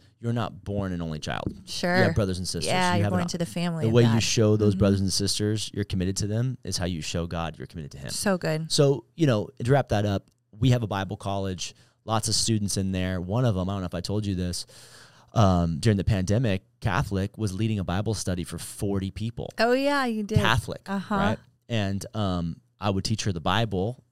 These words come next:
Speaker 1: in our, in our thing, and then
Speaker 2: Mm-hmm.
Speaker 1: she would go and teach that. And we always celebrated and encouraged
Speaker 2: Yeah.
Speaker 1: that, you know? Uh, I would not,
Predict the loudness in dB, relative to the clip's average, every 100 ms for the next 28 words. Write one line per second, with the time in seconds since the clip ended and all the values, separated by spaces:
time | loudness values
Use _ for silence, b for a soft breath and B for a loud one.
0 | -10 -8 -8 -8 -6 -6 -4 0 0 0
1 | -2 -4 -4 -6 -8 -10 -10 -8 -8 -8
2 | -6 -6 -2 -2 0 0 0 -2 -4 -4
3 | -4 -6 -6 -6 -4 -4 -2 -2 -2 -2
4 | -4 -4 -2 -2 -4 B B B B B
5 | -4 -4 -4 -8 _ _ _ -2 2 4
6 | 2 2 0 0 -2 -6